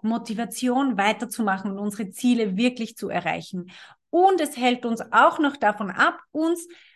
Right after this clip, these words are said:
auf irgendwelchen Oberflächlichkeiten festzu-, äh, aufzuhängen und dann dort hängen zu bleiben. Also wenn jetzt irgendwelche Oberflächlichkeiten,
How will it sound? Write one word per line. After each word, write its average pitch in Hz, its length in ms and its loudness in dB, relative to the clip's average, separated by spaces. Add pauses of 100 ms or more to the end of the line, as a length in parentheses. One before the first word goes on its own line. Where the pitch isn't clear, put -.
(240)
auf 269 180 2
irgendwelchen 269 560 0
Oberflächlichkeiten 226 1040 0
festzu-, 269 800 0 (500)
äh, - 80 -20 (220)
aufzuhängen 240 1300 4
und 247 220 -2
dann 226 120 -2
dort 214 240 -4
hängen 294 300 2
zu 202 160 -4
bleiben. 175 340 -4
Also 220 260 -2
wenn 233 140 0
jetzt 226 220 -4
irgendwelche 214 480 -6
Oberflächlichkeiten, 233 1200 -2